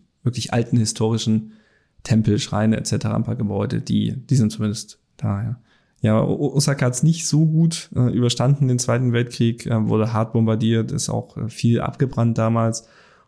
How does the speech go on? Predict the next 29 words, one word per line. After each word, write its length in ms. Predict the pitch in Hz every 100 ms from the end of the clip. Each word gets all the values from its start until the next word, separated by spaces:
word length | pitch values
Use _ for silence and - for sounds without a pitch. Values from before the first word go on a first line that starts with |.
| -
Und 600 | 110 107 107 107 107 110
vielleicht 320 | - 107 -
ein 180 | 160 -
ganz, 240 | 120 110
ganz 380 | 117 117 139 143
kurzer 320 | - 127 - -
Exkurs 500 | 117 - 120 117 -
zur 140 | 117
Geschichte 360 | 120 147 147 127
von 140 | 120
Osaka. 720 | 120 120 117 113 113 117 - _ _ - - -
Osaka 320 | 123 113 107
ist 100 | 110
eine 80 | 113
sehr 220 | 104 101
alte 220 | 113 127
Stadt. 380 | - 113 110 - _ _ _
Wie 120 | 117 92
alt 200 | 107 110
genau, 300 | 107 101 98
weiß 200 | 104 -
man 140 | 110
nicht. 220 | 107 104 -
So, 340 | 104 101 120 - _ _ -
man 120 | 107
sagt 220 | 107 107
so 80 | -
fünftes 420 | - 110 - 120
Jahrhundert, 540 | 113 120 113 110 107